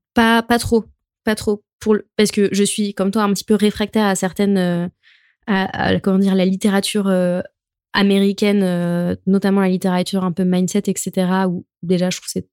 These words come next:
très souvent moi-je et aussi, euh, on nous resserre la même sauce avec, euh, juste un petit ingrédient qui, qui diffère. Là, Atomic Habits, je trouve que c'est pas forcément le cas. Et encore une fois, c'est aussi, euh, très bien documenté en termes scientifiques. Et je trouve que c'est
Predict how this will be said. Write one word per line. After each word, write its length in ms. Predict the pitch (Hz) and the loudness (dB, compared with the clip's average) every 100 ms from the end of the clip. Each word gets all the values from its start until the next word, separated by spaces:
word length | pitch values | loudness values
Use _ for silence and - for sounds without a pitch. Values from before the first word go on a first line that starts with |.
| - | -6
très 140 | - | -2
souvent 260 | 185 190 185 | 0 2 2
moi-je 540 | 185 185 180 190 190 - | 4 2 2 0 0 -2
et 200 | 175 170 | -2 -2
aussi, 380 | 165 - 190 180 | -2 -4 -2 -2
euh, 160 | 165 165 - - _ | -2 -4 -12 -20 _
on 80 | 185 | 2
nous 160 | 185 175 | 2 2
resserre 400 | 170 185 208 185 | 2 0 0 0
la 80 | |
même 180 | 185 180 | 2 0
sauce 300 | 170 202 196 | 0 -2 -2
avec, 260 | 175 170 175 | -4 -4 -4
euh, 80 | 165 | -4
juste 240 | 170 - | -4 -4
un 80 | 170 | -4
petit 180 | - 180 | -4 -2
ingrédient 380 | 170 175 175 | 0 0 -2
qui, 400 | 175 - 180 170 - | -4 -6 -4 -6 -6
qui 140 | - | -6
diffère. 400 | 170 175 202 214 - - - | -4 0 0 -2 -8 -14 -2
Là, 100 | 190 | 0
Atomic 400 | 202 196 190 185 | 0 0 0 0
Habits, 280 | 180 190 - | -2 -4 -2
je 180 | 185 - | -2 -2
trouve 160 | - | -6
que 80 | - | -6
c'est 200 | 190 180 | -4 -4
pas 180 | - 190 | -2 -4
forcément 380 | 208 - 196 185 | -2 -4 0 0
le 80 | 185 | 0
cas. 260 | 196 202 214 - _ - | 0 0 -4 -14 _ -2
Et 80 | 180 | 0
encore 260 | 170 180 | 0 0
une 100 | 180 | 0
fois, 160 | 175 208 | 2 0
c'est 460 | 208 196 175 170 - | 0 0 0 -2 -2
aussi, 400 | 175 - 196 196 | -2 -2 -2 0
euh, 240 | 175 165 165 _ _ | 0 0 -4 _ _
très 180 | - 196 | -2 0
bien 220 | 180 190 | 2 2
documenté 520 | 190 196 - 185 185 | 2 0 0 0 0
en 120 | 196 185 | -2 -2
termes 180 | 170 | -2
scientifiques. 640 | 160 - 175 - - 214 - | -2 -2 -2 -2 -4 -4 -4
Et 60 | - | -6
je 60 | |
trouve 120 | - | -6
que 120 | - 196 | -6 -4
c'est 220 | - | -4